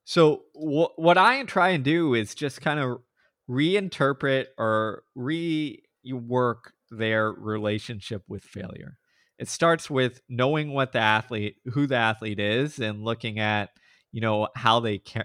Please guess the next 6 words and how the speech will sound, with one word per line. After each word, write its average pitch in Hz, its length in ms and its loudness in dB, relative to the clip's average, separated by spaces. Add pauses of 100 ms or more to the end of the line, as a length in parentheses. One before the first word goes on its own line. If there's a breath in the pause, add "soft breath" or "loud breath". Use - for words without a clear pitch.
currently 123 440 -4
handle 139 300 -4
things. - 460 -14 (400 soft breath)
I 120 120 2
look 131 280 2
at, 117 340 2